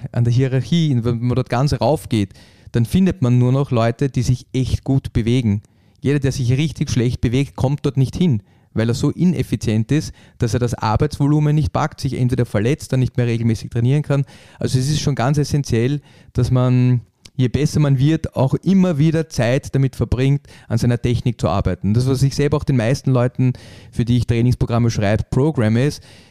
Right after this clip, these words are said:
das sind zum Teil Wo-, Workouts natürlich, aber es ist vor allem wirklich, ähm, es gibt ein super Buch, das ist The Talent Code Dedicated Practice.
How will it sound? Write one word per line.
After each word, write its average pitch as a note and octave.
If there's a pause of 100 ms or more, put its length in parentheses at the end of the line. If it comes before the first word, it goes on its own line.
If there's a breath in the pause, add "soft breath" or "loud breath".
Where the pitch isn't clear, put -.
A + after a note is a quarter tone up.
(340 loud breath)
das -
sind C3
zum C#3
Teil A#2
Wo-, A2
Workouts A#2+
natürlich, C#3+ (140)
aber A#2+
es -
ist -
vor A#2+
allem C3
wirklich, C3+ (380 soft breath)
ähm, A2 (540 loud breath)
es -
gibt -
ein A#2
super B2
Buch, C3+
das A#2+
ist -
The -
Talent B2+
Code C3+
Dedicated C3
Practice. -